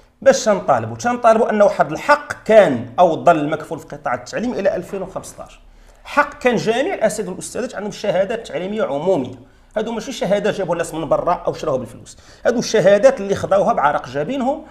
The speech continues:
وتنعرفوا اليوم في المغرب شكون تياخذ شهاده الماستر وما او ما يعادله. والغريب انه عندنا بعض الشهادات اللي موقعها رئيس وزير التربيه الوطنيه سعيد امزازي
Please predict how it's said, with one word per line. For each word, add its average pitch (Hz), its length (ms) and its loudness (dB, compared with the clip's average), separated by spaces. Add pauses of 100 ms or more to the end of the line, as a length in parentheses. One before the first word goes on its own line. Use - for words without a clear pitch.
(180)
وتنعرفوا 202 500 0
اليوم 254 200 0
في - 80 -4
المغرب 214 300 0
شكون - 260 -8
تياخذ 190 300 -4
شهاده 170 280 -10
الماستر 240 580 -6 (460)
وما 226 240 -4
او 220 200 -2
ما 208 140 2
يعادله. 139 480 -2 (380)
والغريب 233 440 6
انه 208 300 4
عندنا 185 240 4
بعض 185 140 0
الشهادات 226 600 4
اللي 202 120 -4
موقعها 247 580 0
رئيس 226 360 -2
وزير 180 580 -2
التربيه 196 300 -2
الوطنيه 185 380 -2
سعيد 160 320 -6
امزازي 226 460 -4